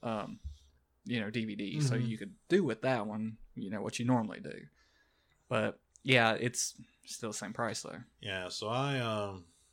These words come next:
Speaker 2: I just decided, I was like, "You know what?" And it hurt because I have Man of Steel, Batman versus Superman, and I did this crap last year with Suicide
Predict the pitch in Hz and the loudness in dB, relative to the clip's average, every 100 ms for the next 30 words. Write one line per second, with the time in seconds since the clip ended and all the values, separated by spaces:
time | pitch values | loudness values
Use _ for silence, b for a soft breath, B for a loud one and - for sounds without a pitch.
0 | b _ _ - 139 160 139 135 120 98 | b _ _ 0 2 4 2 0 0 2
1 | 92 95 92 95 104 104 92 95 95 101 | 2 0 -2 -4 -6 -6 -4 -2 -2 -2
2 | 107 110 127 151 139 196 160 120 107 117 | -4 -4 -2 2 6 6 6 2 -2 0
3 | 113 127 120 110 110 107 - 98 95 90 | 4 4 4 2 2 2 2 0 2 2
4 | 92 95 95 92 90 - - 95 82 87 | 2 2 -2 -4 -6 -6 -6 -6 -10 -12
5 | 87 87 87 85 90 87 87 85 - b | -10 -6 0 0 0 -6 -12 -16 -20 b
6 | b b b _ 113 98 117 196 147 131 | b b b _ -4 2 8 8 8 4
7 | - 127 113 104 98 101 101 90 - 92 | 4 6 8 6 4 2 2 0 -4 -2
8 | 90 85 82 - 131 113 | -2 -4 -8 -2 0 2